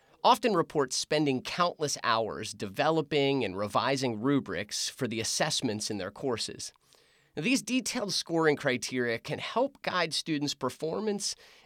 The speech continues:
and streamline the grading process. However, developing comprehensive, clear, and fair rubrics can often be a time-consuming task, and that's where a large language model like chat G P T,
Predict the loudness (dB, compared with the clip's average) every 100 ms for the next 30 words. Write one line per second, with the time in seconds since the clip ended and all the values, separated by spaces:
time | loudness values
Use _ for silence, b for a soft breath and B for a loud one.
0 | 0 2 2 2 4 6 6 6 4 2
1 | 2 2 0 -4 -6 -6 -6 -8 -8 -10
2 | -12 b b b b b b 0 4 6
3 | 4 0 -6 -4 -2 4 6 6 2 -2
4 | 0 0 0 0 2 2 0 -2 -4 -10
5 | -12 -6 0 4 4 4 -2 -4 -4 -2
6 | 2 4 4 2 2 2 -2 -4 -4 -6
7 | b b -2 0 4 4 4 -2 0 -2
8 | 0 2 2 0 -2 0 0 -4 -4 -4
9 | -4 -8 -10 _ B B B 4 6 6
10 | 6 4 4 2 6 6 4 0 2 4
11 | 4 0 2 0 2 0 -2 -4 0 2
12 | 2 0 -4 -4 -4 -2 -2 -2